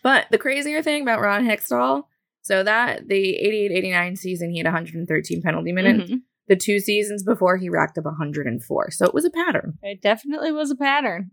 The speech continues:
Speaker 2: <laughs>
Speaker 1: Good times, right? Good
Speaker 2: Says a
Speaker 1: times. Or
Speaker 2: lot.
Speaker 1: bad times if you got smacked by Ron Hextall. And that's anything goes today.
Speaker 2: I like it.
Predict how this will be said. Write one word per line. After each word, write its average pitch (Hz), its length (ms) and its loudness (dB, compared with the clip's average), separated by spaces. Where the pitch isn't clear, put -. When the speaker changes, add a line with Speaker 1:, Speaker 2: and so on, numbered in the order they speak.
Speaker 2:
<laughs> 262 500 0
Speaker 1:
Good 226 300 2
times, 269 460 0
right? 277 420 2
Good 220 500 0
Speaker 2:
Says 190 140 0
a - 40 4
Speaker 1:
times. 160 220 0
Or 214 60 -2
Speaker 2:
lot. 196 340 2
Speaker 1:
bad 254 240 0
times 143 420 -4
if 185 320 -2
you 180 260 0
got 156 320 0
smacked - 440 -4
by 151 100 4
Ron 117 240 0
Hextall. - 460 -6
And 233 160 4
that's 302 200 2
anything 339 360 0
goes 330 340 0
today. 196 260 -2
Speaker 2:
I - 200 0
like 269 240 -2
it. 202 300 0